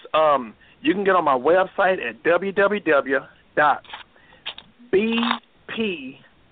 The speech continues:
outreach ministries dot com,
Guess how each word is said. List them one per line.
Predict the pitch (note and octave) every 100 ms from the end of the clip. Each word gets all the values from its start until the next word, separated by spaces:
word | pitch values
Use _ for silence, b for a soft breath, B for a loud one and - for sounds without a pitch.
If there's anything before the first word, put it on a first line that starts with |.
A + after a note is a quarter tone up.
| _ _ _ -
outreach | C#3+ F3 E3+ F#3+ G#3 - - - _ _ _ _ - - -
ministries | E3+ G3 - G#3 G3 G3+ - _ _ _ - - _ - - -
dot | C#3+ E3 D#3+
com, | F#3+ C#3 B2+ B2+ C#3